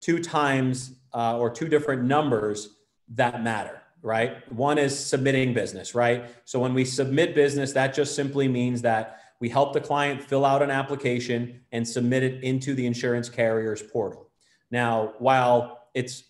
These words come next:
great to submit insurance, we wanna make sure that our clients are approved, and not only that they're approved, they, the business is actually paid for by the client. So what that simply means, guys, is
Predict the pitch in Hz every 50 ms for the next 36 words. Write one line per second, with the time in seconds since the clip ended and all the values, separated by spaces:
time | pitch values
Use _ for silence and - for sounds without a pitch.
0 | _ 123 117 120 131 143 156 156 - 156 143 - - 143 123 123 135 135 131 135
1 | - - 127 120 113 - - 170 185 151 117 110 110 110 - - - _ _ _
2 | _ _ _ _ _ _ _ _ - 123 135 143 147 151 156 151 147 143 139 139
3 | 143 - - 139 135 135 127 127 123 120 113 - - - - 127 127 123 123 123
4 | 117 120 - - - 120 113 113 110 107 - - - 131 123 123 131 151 156 -
5 | - - _ _ _ _ _ 127 123 131 131 139 135 131 135 131 120 127 123 120
6 | - 123 117 113 113 117 - - 208 180 139 131 127 127 127 - - 123 123 120
7 | 120 120 - - - _ _ _ - - _ - 120 113 110 - 120 123 113 131
8 | 135 139 135 139 135 139 143 123 127 127 123 123 - - 123 113 117 - - _
9 | 139 135 131 131 131 - 135 123 117 113 104 113 110 110 110 104 - - - 110
10 | 101 90 - - _ _ _ _ _ _ _ _ _ - 127 120 127 117 139 143
11 | 151 151 - 160 156 147 143 147 135 131 135 139 139 135 123 131 123 120 120 117
12 | 110 113 110 110 107 - -